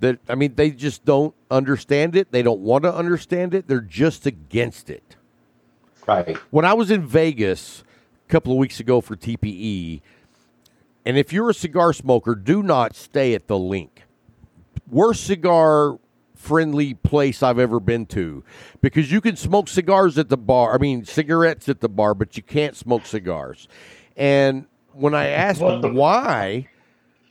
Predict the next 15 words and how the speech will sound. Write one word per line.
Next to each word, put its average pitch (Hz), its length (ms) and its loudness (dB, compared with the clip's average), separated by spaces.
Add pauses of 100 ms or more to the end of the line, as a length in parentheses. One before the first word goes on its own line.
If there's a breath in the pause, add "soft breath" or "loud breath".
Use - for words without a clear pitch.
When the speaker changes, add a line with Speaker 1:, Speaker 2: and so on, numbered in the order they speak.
(140)
Speaker 1:
the 151 60 0
guy 165 320 2
was 160 240 0
like, 131 560 2 (220 soft breath)
"Well, 208 240 4
you 226 160 -2
know, 220 160 4
those 214 220 2
cigars, 147 560 0
they 127 160 0
just 135 360 -6
stink." - 560 -8 (280 soft breath)
And 139 180 -2
I 143 140 0
said, 135 540 0